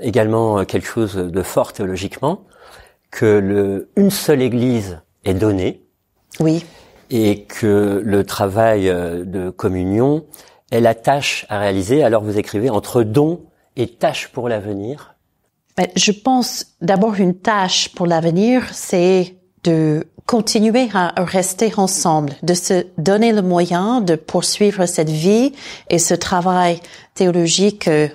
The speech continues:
Speaker 2: en commun. Euh, nous voyons que ce n'est pas toujours donné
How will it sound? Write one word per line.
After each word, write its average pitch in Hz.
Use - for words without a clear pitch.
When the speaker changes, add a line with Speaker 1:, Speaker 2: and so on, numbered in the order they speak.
Speaker 2:
en 185
commun. 185
Euh, 156
nous 175
voyons 175
que 160
ce -
n'est 175
pas 202
toujours 208
donné 151